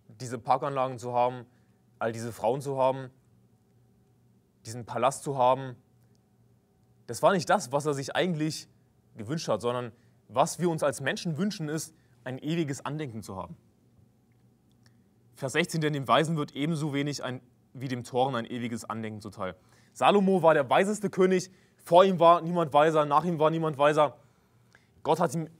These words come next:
übermäßig Weisheit gegeben, aber er kommt zu dem Schluss, nachdem er in dieser Welt alles ausprobiert hat, Salomo war jemand, der alles ausprobiert hat in diesem Leben, einfach mal alles so leben, wie er will, alles mal ausprobieren,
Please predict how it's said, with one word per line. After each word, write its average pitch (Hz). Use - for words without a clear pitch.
übermäßig 196
Weisheit 165
gegeben, 156
aber 143
er 180
kommt 180
zu 175
dem 156
Schluss, 196
nachdem 190
er 190
in 175
dieser 156
Welt 190
alles 135
ausprobiert 147
hat, 165
Salomo 196
war 185
jemand, 196
der 175
alles 175
ausprobiert 196
hat 185
in 165
diesem 202
Leben, 190
einfach 185
mal 180
alles 208
so 165
leben, 214
wie 196
er 180
will, 185
alles 185
mal 196
ausprobieren, 185